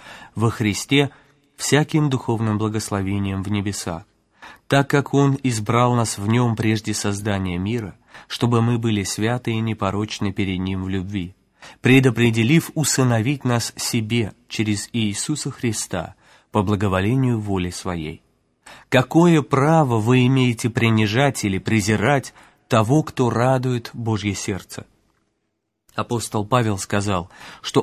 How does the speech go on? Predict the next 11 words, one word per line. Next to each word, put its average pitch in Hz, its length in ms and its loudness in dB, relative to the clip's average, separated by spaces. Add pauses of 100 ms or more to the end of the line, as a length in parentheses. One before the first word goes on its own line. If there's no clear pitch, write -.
он 151 260 4
облагодательствовал 120 1400 0 (180)
нас 107 460 0
в 104 180 -4
возлюбленном. 104 800 -2 (800)
Помните 143 580 2
слова 110 440 2
Отца 139 340 0
при 110 160 -2
крещении 104 600 -2
Иисуса: - 600 -6